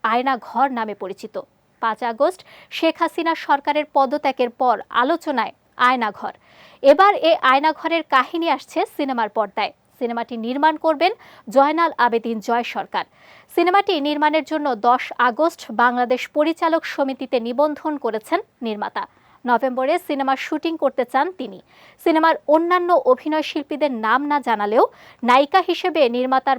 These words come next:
পছন্দ ছোট পর্দার নিয়মিত মুখ কেয়া পায়েলকে। জয় সরকার বলেন,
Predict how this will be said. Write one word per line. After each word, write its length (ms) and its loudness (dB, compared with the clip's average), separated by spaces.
পছন্দ 560 -2
ছোট 320 -6
পর্দার 380 -4
নিয়মিত 400 -6
মুখ 300 -2
কেয়া 180 2
পায়েলকে। 460 -4
জয় 200 2
সরকার 380 0
বলেন, 320 2